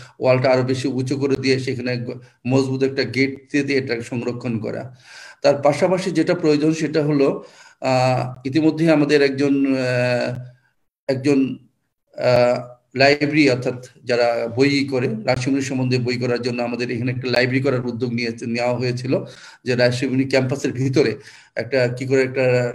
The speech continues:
library এবং ছোট একটা জাদুঘর করা যায়, তার জন্য একটা আমরা, আমরা,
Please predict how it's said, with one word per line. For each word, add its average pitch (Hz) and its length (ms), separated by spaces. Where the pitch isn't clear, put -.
library 135 360
এবং 127 200
ছোট 151 180
একটা 135 340
জাদুঘর 131 540
করা 120 240
যায়, 123 280
তার 135 160
জন্য 139 220
একটা 127 580
আমরা, 123 260
আমরা, 123 640